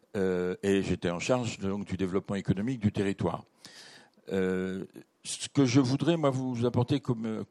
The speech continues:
comme lumière, c'est un petit peu, euh, et pour illustrer ce qui a été évoqué tout à l'heure, comment nous, euh, élus ruraux, euh, on s'est penché sur un problème et comment on l'a abordé.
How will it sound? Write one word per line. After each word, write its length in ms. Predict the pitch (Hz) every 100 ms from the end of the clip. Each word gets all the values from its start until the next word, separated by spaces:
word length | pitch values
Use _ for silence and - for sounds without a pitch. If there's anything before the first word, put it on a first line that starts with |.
| -
comme 160 | 110 110
lumière, 360 | 104 131 147
c'est 200 | 127 135
un 100 | 123
petit 160 | 113 123
peu, 300 | - 175 175 - - - _ - 117
euh, 480 | 113 107 104 101 104 _ _
et 80 | -
pour 220 | 92 101
illustrer 420 | 113 104 110 - 120
ce 80 |
qui 100 | -
a 60 | 92
été 220 | 92 98
évoqué 340 | 92 92 - 98
tout 140 | 92
à 80 | 110
l'heure, 240 | 147 139 - - _ _
comment 520 | - 143 143 127 95 - 117
nous, 260 | 135 143 107 - - _ -
euh, 580 | 98 90 85 - - - - -
élus 440 | 110 110 120 113
ruraux, 440 | 95 101 139 113 - _ _ _
euh, 760 | 107 101 101 101 92 98 90 - -
on 240 | 110 107 107
s'est 760 | - - 110 107 101 98 95 - _ -
penché 400 | 135 120 151 139
sur 220 | 113 95
un 60 |
problème 480 | 92 98 113 180 160 139 _ - - - - _
et 80 | 110
comment 280 | - 147 180
on 20 |
l'a 200 | 156 139
abordé. 480 | 123 123 107 95